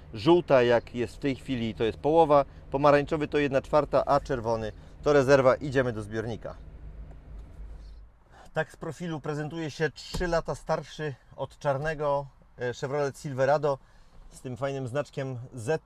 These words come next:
siedemdziesiąt jeden chyba, tak? Nie wiem jeszcze, co to jest, ale jak się dowiem, to wam napiszę.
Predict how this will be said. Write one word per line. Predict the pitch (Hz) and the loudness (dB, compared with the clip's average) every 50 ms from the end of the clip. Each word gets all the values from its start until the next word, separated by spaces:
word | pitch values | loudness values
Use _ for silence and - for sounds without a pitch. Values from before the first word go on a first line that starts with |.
| - - _ _ _ _ _ _ _ _ _ _ _ _ _ - _ | -14 -20 _ _ _ _ _ _ _ _ _ _ _ _ _ -20 _
siedemdziesiąt | _ - - 151 131 143 139 127 139 - 151 160 156 | _ -12 -10 -6 -6 -6 -6 -8 -10 -12 -12 -10 -6
jeden | 151 139 117 117 101 | -6 -6 -6 -6 -10
chyba, | - - 107 98 101 - | -12 -14 -14 -14 -14 -14
tak? | - 117 127 147 - - - - - - - - | -10 -10 -10 -10 -12 -16 -20 -20 -20 -20 -20 -14
Nie | 131 147 151 | -10 -6 -4
wiem | 139 143 135 | -4 -4 -6
jeszcze, | 139 - - 135 | -8 -10 -12 -14
co | - | -14
to | - 127 131 | -10 -10 -8
jest, | 156 190 180 - | -8 -8 -8 -8
ale | - 160 151 | -6 -6 -4
jak | 143 143 - | -4 -4 -6
się | - 160 | -8 -8
dowiem, | 143 170 151 156 147 131 | -8 -6 -6 -6 -8 -8
to | 151 131 | -8 -8
wam | 135 131 131 | -8 -6 -6
napiszę. | 127 123 - 147 127 - 143 131 127 | -8 -10 -10 -14 -8 -4 -4 -4 -4